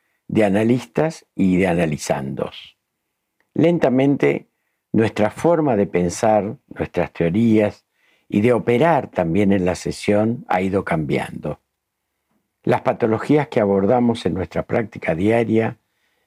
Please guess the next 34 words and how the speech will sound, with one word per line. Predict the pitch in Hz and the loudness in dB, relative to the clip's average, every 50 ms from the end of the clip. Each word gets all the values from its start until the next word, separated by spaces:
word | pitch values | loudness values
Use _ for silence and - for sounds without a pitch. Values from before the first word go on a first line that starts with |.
| _ _ | _ _
se | - - 127 | -2 0 2
alejan | 127 139 165 160 - 156 143 135 | 2 2 2 0 0 -2 -2 0
cada | - 156 151 147 135 | 0 0 2 2 2
vez | 127 117 107 98 | 2 0 0 0
más | 110 117 120 123 107 | 0 0 0 0 0
del | 113 104 95 | 0 0 2
modelo | 95 92 92 95 110 107 110 107 | 2 2 2 2 2 2 2 2
neurótico, | 104 101 107 120 135 170 156 - - - 85 - - - - - _ _ _ _ _ _ _ _ _ _ | 2 2 2 2 2 2 0 0 -4 -10 -12 -10 -8 -8 -8 -10 _ _ _ _ _ _ _ _ _ _
que | - 110 - | -4 -2 -2
centraba | - 117 107 101 98 110 110 110 113 113 | 0 0 0 0 0 0 2 2 0 0
su | - - 107 | -2 0 0
mirada | 101 104 107 104 110 110 110 110 | 2 2 4 4 2 2 2 2
en | 101 | 0
la | 95 101 | 0 -2
histeria | 98 - _ - 151 143 123 110 98 104 98 90 | -2 -4 _ 0 0 2 2 2 2 2 2 2
del | 85 80 | 0 -2
siglo | - - - 98 95 98 95 | -4 -6 -4 -2 0 0 0
pasado, | - 113 117 - - - 117 104 110 - - 117 _ _ _ _ _ _ _ _ _ _ _ _ - | -2 -4 -4 -2 -2 0 0 0 -2 -4 -8 -10 _ _ _ _ _ _ _ _ _ _ _ _ 0
mientras | 117 143 139 - 143 131 - | 0 0 2 0 -2 -4 -4
que | - - 143 135 | 0 0 2 4
hoy | 127 117 110 107 107 107 - _ _ _ _ _ _ _ _ _ - | 4 4 2 0 -2 -4 -8 _ _ _ _ _ _ _ _ _ -6
las | - 98 - - | -4 -4 -4 -2
patologías | - 95 - - - - - - - - 95 - - | -2 -4 -4 -2 -2 -4 -4 -2 -2 -2 -2 0 -2
actuales | 101 95 - - 156 156 139 127 113 107 113 107 - _ _ _ _ _ _ _ _ _ _ | -4 -4 -2 0 2 4 4 4 2 0 -2 -4 -6 _ _ _ _ _ _ _ _ _ _
se | - - 117 113 | -4 -2 0 2
nutren | 127 135 120 123 113 107 101 | 2 2 2 2 2 2 4
de | 85 92 | 2 2
ausencias | 85 85 - - - 143 131 123 113 104 - - 120 113 110 107 - _ _ _ _ _ _ _ _ _ - | 0 0 -2 -2 0 0 2 2 0 -2 -4 -4 -2 -2 -2 -2 -6 _ _ _ _ _ _ _ _ _ 0
y | - 131 | 0 0
exigen | 139 139 - - - 165 160 - - 156 135 123 | 0 0 -2 0 0 0 0 2 0 0 2 2
una | 123 127 123 | 2 2 2
metapsicología | 117 113 107 - - 104 - - - - - 95 98 92 - - 110 110 104 | 2 2 0 0 -2 -4 -4 -4 -8 -4 -4 -2 -2 -2 -2 0 0 2 2
más | 107 110 107 - - - | 2 0 -2 -2 0 0
amplia | 123 113 110 104 98 90 - - 101 104 107 110 - | 0 0 0 0 -2 -2 -2 0 0 0 0 -2 -6